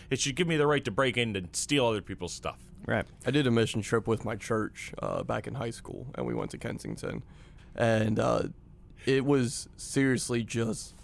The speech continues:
Speaker 3: a bunch of mattresses, if they were lucky, needles everywhere,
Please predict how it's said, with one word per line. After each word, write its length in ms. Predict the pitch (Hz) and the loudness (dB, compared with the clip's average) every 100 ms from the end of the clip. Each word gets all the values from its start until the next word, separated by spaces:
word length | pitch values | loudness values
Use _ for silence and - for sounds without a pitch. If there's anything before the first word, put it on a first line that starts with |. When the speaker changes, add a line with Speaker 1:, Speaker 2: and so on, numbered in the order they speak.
| - - | -20 -10
Speaker 3:
a 60 | - | -4
bunch 300 | 123 120 117 | 0 2 2
of 240 | 113 110 | -2 -2
mattresses, 760 | 123 123 123 123 - 139 135 117 | 0 2 2 0 2 4 4 2
if 240 | 117 - | 0 0
they 140 | 123 113 | -2 0
were 120 | 127 | 2
lucky, 420 | 123 - 120 117 - - - - - - - | 2 2 -2 -2 -6 -20 -20 -20 -20 -10 0
needles 400 | 123 127 139 127 | 4 6 4 4
everywhere, 540 | 113 113 120 117 117 | 0 0 2 2 0